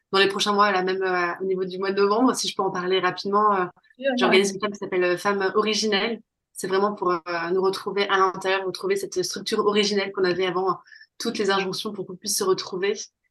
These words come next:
Speaker 1: Et c'est quelque chose qui me tient vraiment beaucoup à cœur, comme, euh, la re-, la retraite femme médecine aussi, justement pour aller révéler notre, euh, notre médecine personnelle. Donc si vous, euh, si les mots femme médecine tout à l'heure vous ont interpellé, n'hésitez pas aussi, euh,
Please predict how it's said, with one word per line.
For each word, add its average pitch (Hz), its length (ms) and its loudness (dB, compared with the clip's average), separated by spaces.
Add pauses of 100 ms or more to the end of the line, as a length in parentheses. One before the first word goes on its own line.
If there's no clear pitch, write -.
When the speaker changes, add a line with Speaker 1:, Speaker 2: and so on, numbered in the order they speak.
(140)
Speaker 1:
Et 180 40 -8
c'est 190 120 -2
quelque 185 220 2
chose 196 160 -8
qui - 100 -8
me 214 60 -4
tient 180 160 -4
vraiment 202 280 -2
beaucoup 196 260 -8
à 196 100 0
cœur, 208 360 0
comme, 190 180 0
euh, 175 140 0
la 170 180 0
re-, 170 160 -6
la 165 280 2
retraite 175 280 -2
femme 202 140 0
médecine 226 500 0
aussi, - 440 -4 (240)
justement 240 380 2
pour 196 120 0
aller 170 140 4
révéler 196 380 4
notre, 196 280 -2
euh, 170 220 0 (280)
notre 202 200 0
médecine 196 420 0
personnelle. 208 440 -2
Donc 190 100 -4
si - 260 -6
vous, 190 180 -10
euh, 175 260 0 (480)
si - 200 0
les 214 80 4
mots 226 140 6
femme 226 240 2
médecine 226 400 -2
tout 233 140 -6
à 196 40 4
l'heure 202 200 2
vous 175 160 -2
ont 175 80 2
interpellé, 185 520 0
n'hésitez 190 340 0
pas 185 200 -2
aussi, 185 340 -6
euh, 180 60 -6